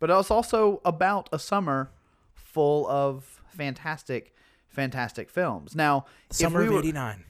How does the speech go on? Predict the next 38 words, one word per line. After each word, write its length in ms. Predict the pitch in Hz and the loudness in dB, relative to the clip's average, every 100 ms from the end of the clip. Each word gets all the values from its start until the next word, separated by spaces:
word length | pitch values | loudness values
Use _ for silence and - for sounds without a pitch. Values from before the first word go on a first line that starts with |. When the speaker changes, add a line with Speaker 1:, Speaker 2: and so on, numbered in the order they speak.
| - | -8
Speaker 1:
if 140 | 139 175 | -4 -2
you 100 | 233 | 2
were 140 | 214 | 4
listening 500 | 202 202 202 202 185 | 4 2 -2 -4 -4
and 160 | 147 151 | -6 -6
we 80 | 147 | -8
didn't 400 | - 147 170 143 | -6 -6 -6 -8
mention 360 | 147 165 156 | -8 -6 -6
one 140 | 139 147 | -4 -4
of 100 | 131 | -2
your 140 | 131 | -4
favorites 460 | 127 123 127 139 - | -2 -2 -2 -2 -4
and 100 | 127 | -6
you 80 | 127 | -4
know 240 | 120 120 | -2 -2
it 120 | 127 - | -2 -6
came 200 | 123 120 | -6 -2
out 160 | 117 | -2
in 140 | 117 110 | -2 -6
the 60 | |
summer 280 | - 120 120 | -8 -6 -6
of 100 | 113 | -4
eighty-nine, 540 | 117 117 113 123 180 | -6 -6 -6 -4 -4
message 320 | 175 220 233 131 | -4 -4 -4 -8
us. 200 | 110 - - - | -8 -12 -20 -14
Shoot 200 | - 202 | -6 0
it 60 | 208 | 4
out 220 | 208 - 151 | 2 2 -2
on 180 | 156 | -2
Twitter. 400 | 147 175 175 202 | -2 -2 0 0
We're 220 | 190 151 135 | 0 2 0
at 100 | - | -2
High 460 | - 143 151 156 | -6 -4 -2 -4
the 100 | 139 | -6
number 320 | 131 127 139 | -4 -4 -4
five 580 | 135 - 135 135 139 127 | -6 -4 -2 -2 -4 -8
the 80 | 117 | -10
podcast. 760 | - 123 139 - 180 196 - | -6 -4 -4 -6 -8 -8 -12